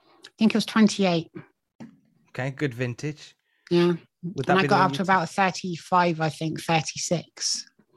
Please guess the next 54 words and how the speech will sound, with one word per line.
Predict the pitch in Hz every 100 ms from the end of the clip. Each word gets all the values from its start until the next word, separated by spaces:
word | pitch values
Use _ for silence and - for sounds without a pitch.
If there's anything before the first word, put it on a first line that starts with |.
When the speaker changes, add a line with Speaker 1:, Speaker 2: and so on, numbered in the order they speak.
| _ _ - - -
Speaker 2:
Did | 214
you | 427
get | 403 349 262
a |
little | 247 220
bit | 202 202 - -
sad | - 185 127 110 - -
when | 151 135
you | 123
saw | 120 135 123 117
that | 117
they | 123 117 113
were | 117
now | 117 110 110 123 113 -
beyond | 123 110 110
a | 107
hundred? | 127 123 82 73 - _ _ _ _ _ _ _ _ _ - - _ _
Speaker 1:
I, | 180 -
I | 202
feel, | 196 - 208 185 - -
I | 196 185
do | 185 190
feel | 156 190 175
that | 160
way | 156 160
in | 156
myself, | 156 147 165 151 -
that | 147
they | 147 151
<laughs> |
could | - 190 175 -
very | 180
well | 175 160
be | 160 151
in | 151
that. | 151 160
Yeah, | 180 170
it's, | 165 143
Speaker 2:
I, | 185
Speaker 1:
it's | 175 240
Speaker 2:
I | 208
Speaker 1:
bad, |
Speaker 2:
felt | 269 277
my, | -
Speaker 1:
isn't | 196
Speaker 2:
I |
Speaker 1:
it? | 196
Speaker 2:
felt | 254 208
my, | 196 -
I | 180
felt | 240 175
my |
spine | 175 - 175 185 185 175
crick | - 107 - -